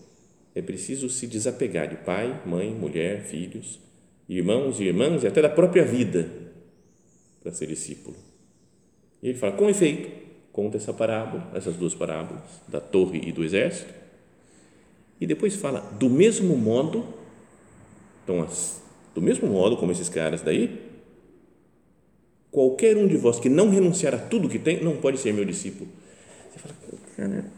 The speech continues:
Deus complicou, não entendi muito bem isso, né?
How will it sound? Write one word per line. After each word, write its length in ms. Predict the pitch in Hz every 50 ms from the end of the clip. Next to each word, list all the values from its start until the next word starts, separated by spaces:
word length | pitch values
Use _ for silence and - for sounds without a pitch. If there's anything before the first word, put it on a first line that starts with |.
| - -
Deus 480 | - 92 139 165 165 180 180 170 175
complicou, 500 | - - 180 180 180 208 170 - - 165
não 120 | 175 185 196
entendi 400 | 190 190 175 117 92 95 190 175
muito 200 | - 90 85 87
bem 280 | 82 90 80 80 85
isso, 180 | 80 - - 95
né? 140 | 98 -